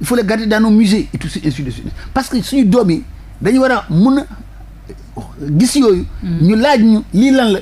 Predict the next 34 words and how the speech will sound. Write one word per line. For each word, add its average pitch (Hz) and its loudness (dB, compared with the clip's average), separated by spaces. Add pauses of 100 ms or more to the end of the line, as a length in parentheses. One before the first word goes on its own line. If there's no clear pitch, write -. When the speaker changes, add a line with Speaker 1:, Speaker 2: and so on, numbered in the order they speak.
Speaker 1:
ñu 175 2
leen 202 2
ni 202 4
lii 156 -2
kii 220 0
nii 175 2
la, 170 2
nii 160 0
la, 147 0
nii 139 2
la, 131 -2
nii 123 0
la, 113 -4
nii 110 -4
la. 98 -12 (240)
Mais 180 -2
il 226 0
faut 190 -4
pas 208 -2
les 175 0
faire 156 -4
disparaître. - -8 (680)
Il - -8
faut 151 -4
les 113 -2
enlever, 170 0
mais 139 -2
il 117 -4
faut - -16
pas 139 -4
les 131 -4
faire - -10
disparaître. - -6 (280)
Voilà. - -12